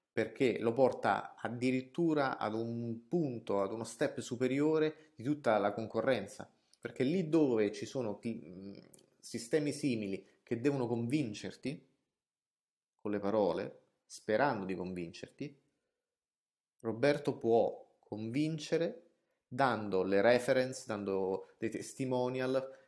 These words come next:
eh, registrando video con i suoi clienti che parlano con i fatti di quanto sia buono il sistema. Ora, per arrivare alla,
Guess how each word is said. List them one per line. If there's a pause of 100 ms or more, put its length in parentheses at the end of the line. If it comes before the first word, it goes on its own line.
(120)
eh,
registrando
video (840)
con
i
suoi
clienti
che
parlano (220)
con
i
fatti (540)
di
quanto
sia
buono
il
sistema. (920)
Ora,
per
arrivare
alla,